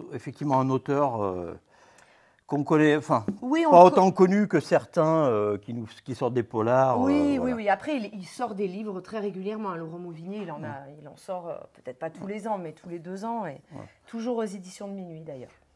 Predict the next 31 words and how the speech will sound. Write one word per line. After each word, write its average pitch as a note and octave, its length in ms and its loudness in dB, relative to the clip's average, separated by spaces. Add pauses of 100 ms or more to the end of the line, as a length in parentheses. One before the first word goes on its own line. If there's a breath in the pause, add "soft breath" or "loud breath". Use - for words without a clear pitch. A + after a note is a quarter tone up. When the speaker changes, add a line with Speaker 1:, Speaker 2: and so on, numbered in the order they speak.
(160)
Speaker 1:
Moi, D#3 200 8
je C3 140 2
vais - 20 4
con-, C#3 200 -2
et D#3+ 80 0
je A3 60 2
te G#3+ 60 4
Speaker 2:
Ouais. G#3 60 10
Speaker 1:
laisserai G3 260 8
finir, D3+ 320 2
comme G#2 140 -6
ça, G2+ 80 -10
c'est - 100 -2
toi - 120 2
Speaker 2:
Ouais, F#4+ 80 2
Speaker 1:
qui E4+ 40 2
Speaker 2:
ouais, D4 120 4
Speaker 1:
finiras A#2+ 180 8
Speaker 2:
ouais, - 20 4
Speaker 1:
là. G2+ 140 6
Speaker 2:
très - 220 -8
bien. F#3+ 180 -6
Speaker 1:
Alors D3+ 180 10
moi, G#3+ 240 6
je A#2+ 120 -8
vais D#3 40 2
vous D#3 80 2
présenter, D3 420 -2
parce B2+ 200 -10
que - 80 -8
les, F2 500 -6